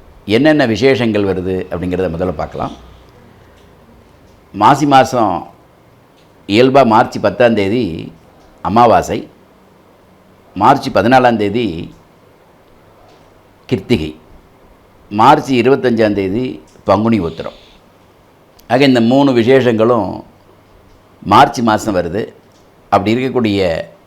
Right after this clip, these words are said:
அந்த நாட்கள்ல இறைவனை வழிபட்டு, அமாவாசை என்பது பிதர்களுக்கான செய்யக்கூடிய ஒரு காரியம். இந்த அமாவாசை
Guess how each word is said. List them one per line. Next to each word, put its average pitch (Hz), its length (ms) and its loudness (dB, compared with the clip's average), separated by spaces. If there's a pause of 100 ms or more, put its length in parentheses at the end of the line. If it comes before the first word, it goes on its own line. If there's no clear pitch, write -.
அந்த 95 180 -4
நாட்கள்ல 92 400 -2 (840)
இறைவனை 120 420 2 (360)
வழிபட்டு, 92 440 -4 (580)
அமாவாசை 135 540 4
என்பது 110 260 -2 (280)
பிதர்களுக்கான 110 760 0
செய்யக்கூடிய 87 480 -6
ஒரு 78 180 -10
காரியம். - 320 -10 (1160)
இந்த 110 180 -2
அமாவாசை 135 480 4